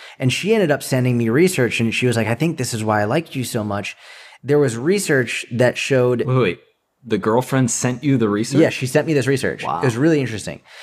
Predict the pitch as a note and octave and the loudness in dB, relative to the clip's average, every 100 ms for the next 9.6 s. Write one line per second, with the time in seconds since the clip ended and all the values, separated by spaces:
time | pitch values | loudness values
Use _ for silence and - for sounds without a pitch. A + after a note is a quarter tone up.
0 | - - A#2 A2+ G#2+ - - - D3+ C#3 | -10 -2 0 2 -2 -4 -4 -2 0 2
1 | F3+ C3 A2+ A2 G#2 A2 - A2+ G2 G#2+ | 2 2 0 0 -2 -2 -2 -2 -4 -4
2 | E3 E3+ C3 A#2+ G#2 G#2 G#2 - G2+ G#2 | -2 0 0 -2 0 0 0 -2 -4 -4
3 | - A2 - E3 E3 E2+ - - - - | -4 -4 0 0 0 -2 -10 -16 -20 -20
4 | _ _ B2 D3 E3+ F#3+ E3 - A#2 G2 | _ _ 2 2 2 -2 -4 0 2 2
5 | F#2 - - A#2 A2+ - A#2 B2 C#3+ D#3 | -2 -8 -6 0 0 -2 0 2 4 2
6 | C#3 B2+ C3 C3+ B2+ A2 G#2 G#2+ G#2 - | 0 -2 2 2 2 0 0 -2 -6 -4
7 | G#2 - - - D3+ E3 E3+ - D3 C#3+ | -4 -4 -16 -2 2 2 2 0 0 0
8 | C3+ - A#2+ C3 F#3+ A3 _ B2+ C#3+ D#3+ | -2 -2 0 0 0 -6 _ -4 0 0
9 | D3+ D#3 C3+ - F3 E3 | 0 -2 -4 0 -2 -2